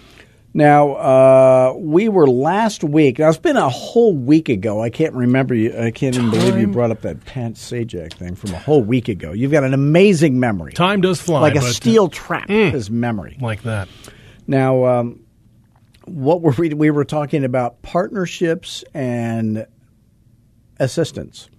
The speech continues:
Speaker 2: Yes.
Speaker 1: How to handle that correctly. Trouble was, it wasn't really done.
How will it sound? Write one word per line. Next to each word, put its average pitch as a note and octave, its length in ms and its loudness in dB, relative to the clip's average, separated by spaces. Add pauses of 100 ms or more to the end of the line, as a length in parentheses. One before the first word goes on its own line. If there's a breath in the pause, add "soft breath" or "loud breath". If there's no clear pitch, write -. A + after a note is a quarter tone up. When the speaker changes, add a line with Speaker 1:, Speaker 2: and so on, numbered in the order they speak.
(200)
Speaker 2:
Yes. - 300 -2
Speaker 1:
How F#3 120 0
to D#3 120 2
handle C#3+ 520 -2 (720)
that F3 380 0
correctly. B2+ 580 -6 (1300 soft breath)
Trouble D4+ 340 0
was, D#3+ 180 4
it D3+ 80 -4
wasn't F#3 340 -2
really C#3+ 300 2
done. G2 440 -4